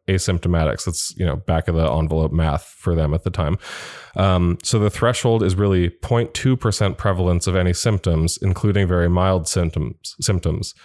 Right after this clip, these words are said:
But the C D C criteria for testing," again, March twenty twenty, "the C D C t-, criteria for testing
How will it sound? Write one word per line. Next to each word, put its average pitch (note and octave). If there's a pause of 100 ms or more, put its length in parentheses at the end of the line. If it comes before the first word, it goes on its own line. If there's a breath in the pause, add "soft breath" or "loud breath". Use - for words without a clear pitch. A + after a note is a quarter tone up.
(260 loud breath)
But A#2
the G2+
C A#2
D A2
C A#2+
criteria G#2
for F2+
testing," F#2
again, E2+
March F2+
twenty E2+
twenty, D#2+ (400 loud breath)
"the G#2
C C3+
D C#3
C A#2+
t-, -
criteria A2+
for F#2+
testing F#2